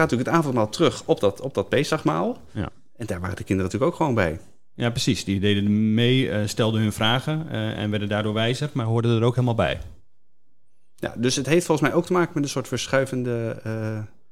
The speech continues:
Speaker 1: theologie.
Speaker 2: Mm. Nou,
Speaker 1: Hoe
Speaker 2: toen ik erover twitterde, over dat, eh, oh, hè, we hebben een verhaal in het Nederlands Dagblad gehad over, eh, kinderen aan het avondmaal en hoe een, eh, kerk in Arnhem daar vorm aan geeft. En toen ik daarover twitterde dat ik dat heel mooi vond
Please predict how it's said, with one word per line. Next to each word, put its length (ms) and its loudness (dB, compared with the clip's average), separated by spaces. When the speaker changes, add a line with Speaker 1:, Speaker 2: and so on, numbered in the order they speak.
Speaker 1:
theologie. 600 0
Speaker 2:
Mm. 100 -6
Nou, 140 -4
Speaker 1:
Hoe 140 2
Speaker 2:
toen 80 6
ik 80 6
erover 240 8
twitterde, 340 6
over 200 6
dat, 140 2
eh, 80 4
oh, 240 6
hè, 80 6
we 60 0
hebben 180 2
een 60 2
verhaal 300 0
in 60 4
het 80 2
Nederlands 280 2
Dagblad 300 2
gehad 360 -4
over, 500 2
eh, 420 2
kinderen 300 2
aan 60 2
het 80 -6
avondmaal 540 0
en 80 -2
hoe 220 0
een, 80 -2
eh, 140 -4
kerk 220 -2
in 120 -2
Arnhem 380 -2
daar 240 2
vorm 280 0
aan 120 0
geeft. 400 -6
En 100 -2
toen 140 4
ik 60 6
daarover 280 4
twitterde 320 2
dat 120 6
ik 60 2
dat 120 2
heel 140 4
mooi 220 6
vond 320 0